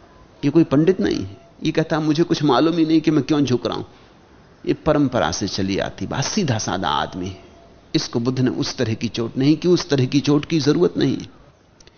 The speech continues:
इस झुकने वाले आदमी में अहंकार है ही नहीं जिसको चोट मार के गिराना हो। इसलिए बुद्ध ने कहा, "तूने ठीक ही किया ब्राह्मण।" फर्क समझना, अहंकारी पर गहरी चोट की कि क्या रखा मंदिर में,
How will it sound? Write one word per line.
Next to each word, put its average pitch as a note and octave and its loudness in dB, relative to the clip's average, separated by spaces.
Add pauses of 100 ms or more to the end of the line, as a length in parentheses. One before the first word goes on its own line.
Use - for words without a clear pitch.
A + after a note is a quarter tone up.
(320)
इस A#3+ 2
झुकने G#3 2
वाले A3+ 4
आदमी F3 0
में A#3 2
अहंकार G#3+ 2
है G3+ 6
ही C#4+ 4
नहीं A#3 0
जिसको F#3 0
चोट F#3 2
मार B2+ 2
के D3 -2
गिराना C#3+ 2
हो। G#2+ -8 (420)
इसलिए - -4
बुद्ध B2 -2
ने B2 0
कहा, A#2+ -4
"तूने A#2 -2 (120)
ठीक C#3+ -4
ही - -6
किया F2+ -10
ब्राह्मण।" F2 -10 (760)
फर्क F3 -2
समझना, E3+ 2 (440)
अहंकारी D3 4
पर B2+ 0
गहरी B2+ 2
चोट B2 -4
की B2 -8
कि A2+ -6
क्या - -2
रखा C3 -4
मंदिर G2 -6
में, E2 -14